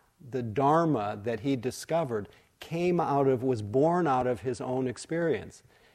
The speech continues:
So I'd like to describe tonight a little bit some pieces of his life. There are so many renditions of his life, and some of it is re-, is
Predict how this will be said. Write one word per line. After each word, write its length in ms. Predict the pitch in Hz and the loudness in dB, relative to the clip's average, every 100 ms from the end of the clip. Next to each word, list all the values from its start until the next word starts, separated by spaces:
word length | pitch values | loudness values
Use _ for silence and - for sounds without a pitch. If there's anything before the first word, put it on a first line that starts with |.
| _ _ - | _ _ -8
So 160 | 147 | 0
I'd 120 | 143 | 2
like 240 | 156 185 196 | 4 4 4
to 100 | 175 | -2
describe 580 | 143 - 147 147 165 139 | -2 -2 2 4 2 2
tonight 460 | 135 110 95 92 - | -4 -2 -6 -8 -10
a 60 | |
little 280 | 127 127 127 | -4 -2 0
bit 300 | 113 123 - _ _ _ _ _ _ _ _ - - | 0 -2 -2 _ _ _ _ _ _ _ _ -18 -12
some 280 | - 160 | -2 -2
pieces 400 | 160 160 131 131 | 2 0 0 -2
of 120 | 123 107 | -4 -6
his 200 | 120 131 | -6 -4
life. 320 | 120 113 - | -4 -4 -6
There 140 | 135 | -4
are 100 | 123 | -4
so 280 | 110 - 151 | -6 -2 0
many 380 | 156 139 120 113 - - | 2 0 -2 -4 -10 -8
renditions 680 | 127 123 127 123 127 107 | -4 0 0 0 -4 -6
of 120 | 113 98 | -8 -8
his 200 | 117 117 | -8 -4
life, 460 | 110 107 107 - - - _ _ _ - | -4 -4 -8 -16 -20 -20 _ _ _ -6
and 140 | 127 | -4
some 260 | - 160 165 | 0 2 4
of 140 | 143 | 6
it 120 | 143 | 6
is 320 | 131 120 107 127 | 6 4 -2 -4
re-, 180 | 120 - | -4 -4
is 440 | 131 123 117 - | -2 -2 -4 -10